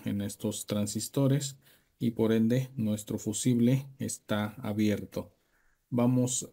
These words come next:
a tener que, vamos a tener incluso que cambiar nuestra resistencia que está marcada como R nueve. Vamos a tener que buscar una resistencia también para reemplazar esta, esta que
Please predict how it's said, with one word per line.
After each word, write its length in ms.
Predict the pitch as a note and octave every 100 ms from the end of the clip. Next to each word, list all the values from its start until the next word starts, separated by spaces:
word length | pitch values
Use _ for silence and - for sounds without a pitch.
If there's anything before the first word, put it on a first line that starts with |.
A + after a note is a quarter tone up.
| _
a 420 | B2 B2+ C3 C3+ - -
tener 440 | - A#2 A#2 B2+ C3
que, 440 | C3+ C3+ D3 - - _ _ _ _ _ _ _
vamos 280 | C3 E3 E3
a 60 |
tener 280 | D#3 B2+ C3+
incluso 320 | C#3+ C3+ C#3
que 120 | C#3 A#2+
cambiar 320 | A2 A2+ B2
nuestra 640 | A#2 B2 C3 - B2 C3+
resistencia 880 | - A#2 A2+ A#2+ - D3+ C#3+ C#3 C3
que 100 | C3
está 180 | C3 C3
marcada 500 | B2+ A#2+ C3 C3 C3
como 360 | - C3 C3+ -
R 300 | C3+ C3 C3
nueve. 520 | C3+ F3 E3+ G3 A#3 - _ _ _ _ _ _ -
Vamos 140 | C3
a 20 |
tener 220 | B2+ B2+
que 60 | B2+
buscar 320 | A#2+ - A#2+
una 220 | C3 B2+
resistencia 600 | A#2 A2 - - B2+ B2+
también 300 | A#2+ A2+ A#2+
para 360 | B2+ A#2+ B2 B2
reemplazar 720 | B2 A#2 A2 A2+ A2 B2 A#2+
esta, 480 | B2+ C3 B2 A2 - _ _ _ _ _ _ _ _ _ _ _ _ -
esta 440 | C3 - C3+ C3+
que 440 | B2 A#2 A2 A2+